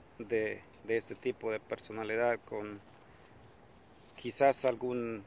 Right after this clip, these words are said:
desorden de fronterizo de personalidad, de bipolaridad, que diga, perdón. En la alegría, entonces, en la tristeza, en el gozo, este es el consejo.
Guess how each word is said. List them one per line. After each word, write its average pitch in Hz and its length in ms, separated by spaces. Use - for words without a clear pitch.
desorden 117 760
de 107 300
fronterizo 123 680
de 110 160
personalidad, 110 840
de 104 380
bipolaridad, 110 640
que 104 140
diga, 101 280
perdón. 101 360
En 139 120
la 151 80
alegría, 151 420
entonces, 165 480
en 151 80
la 135 80
tristeza, 143 600
en 123 120
el 120 80
gozo, 139 420
este 131 200
es 131 100
el 123 80
consejo. 120 600